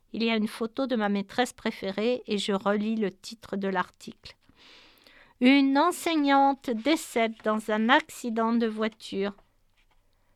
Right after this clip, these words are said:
Je sens les larmes monter, je commence à pleurer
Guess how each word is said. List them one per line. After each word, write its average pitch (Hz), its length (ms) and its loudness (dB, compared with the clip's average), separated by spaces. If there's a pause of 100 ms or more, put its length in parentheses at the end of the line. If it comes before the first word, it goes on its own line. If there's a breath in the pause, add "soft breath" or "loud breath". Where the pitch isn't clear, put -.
(240)
Je 196 120 0
sens 208 460 -2
les 214 140 0
larmes 208 400 0
monter, 208 540 0
je 240 100 -2
commence 233 460 0
à 226 80 2 (180)
pleurer 247 560 -2